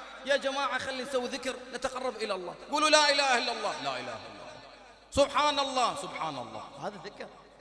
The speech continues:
ذكر الله. الإمام زين العابدين جاءت إليه نعمة، صارت عنده نعمة. واحد من الأصحاب قال له: "يا ابن رسول الله". الإمام قال: "الحمد لله". واحد من الأصحاب قال له: "سيدي،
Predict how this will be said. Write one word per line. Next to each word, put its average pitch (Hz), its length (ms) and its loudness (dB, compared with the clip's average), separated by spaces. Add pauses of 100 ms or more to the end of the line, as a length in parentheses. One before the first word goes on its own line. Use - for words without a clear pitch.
(160)
ذكر 165 280 -14
الله. 107 360 -12 (520)
الإمام 127 360 -6
زين 143 180 -10
العابدين 117 600 -12 (1200)
جاءت 185 400 0
إليه 180 300 -4
نعمة، 147 320 -6
صارت 240 320 -6
عنده 214 200 -8
نعمة. 202 320 -12 (460)
واحد 190 260 -14
من 185 40 -10
الأصحاب 175 420 -12
قال 151 120 -8
له: 147 60 -10
"يا 147 60 -12
ابن 135 120 -14
رسول 123 280 -16
الله". 147 220 -12 (360)
الإمام 170 260 -6
قال: 160 120 -2
"الحمد 147 300 -10
لله". 107 320 -10 (720)
واحد 135 180 -6
من 135 60 -8
الأصحاب 123 360 -10
قال 117 100 -8
له: 104 60 -12
"سيدي، 143 360 -12